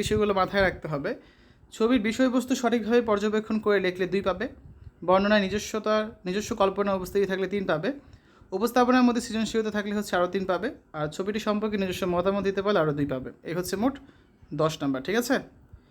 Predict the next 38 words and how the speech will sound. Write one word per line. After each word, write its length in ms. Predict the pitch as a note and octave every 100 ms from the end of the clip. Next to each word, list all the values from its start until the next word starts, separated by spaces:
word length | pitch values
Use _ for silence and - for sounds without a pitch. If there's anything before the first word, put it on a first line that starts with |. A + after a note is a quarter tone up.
| - - - - - - - - -
তো 60 | G#3 F#3+
দেখো 160 | G#3+ B3
শিক্ষার্থীরা, 380 | B3 B3+ B3 B3
আমরা 120 | G#3+ G#3+
হচ্ছে 160 | A3 A3
সমাধানটা 360 | G#3+ G#3 G#3+ G#3+ G3
দেখি। 200 | F#3 D4 D4 - - - - _ -
উপরের 260 | G#3+ C4+ C#4+
ছবি 180 | C4 B3 B3
দেখে 200 | B3+ C#4 E4+ - - -
যা 80 | F3+ F3+
মনে 160 | F#3 F#3+
হচ্ছে 280 | G3 G3 B3 C#4+
তা 60 | G#3 F3
নিজের 160 | F3+ F3+
ভাষায় 240 | E3+ E3 C#3
লেখো। 200 | - - _ _ -
উপরের 240 | E3+ F#3 F3+
ছবিটি 280 | G3+ A#3 C4
হলো 140 | A#3+ G3 F3+
বৈশাখী 360 | F3+ F#3+ G#3 D#3
মেলার। 220 | D3 A3+ C#4+ - - - G3
এর 80 | G#3
দ্বারা 160 | A3+ B3+ A3+
বাঙালির 340 | G3 G3+ A3 A3+
প্রাণের 280 | G3+ F#3+ G3+
উৎসব 320 | G3+ - A3+ A3
পহেলা 300 | F#3+ F#3 G3+ F#3+
বৈশাখী 340 | F#3 G3 - F3
বোঝানো 280 | D#3 E3 E3
হয়েছে। 360 | D3+ C#3 - D3 - _ _ - - -
বৈশাখী 380 | G#3 A3 C#4 C#4
মেলা 160 | A#3+ E3+ E3+
বা 60 | E3+
বৈশাখের 360 | F#3 A#3 A#3 A3+
মেলা 140 | G3+ G#3+
হচ্ছে 240 | A#3 A#3+ F#3+
একটি 180 | F3+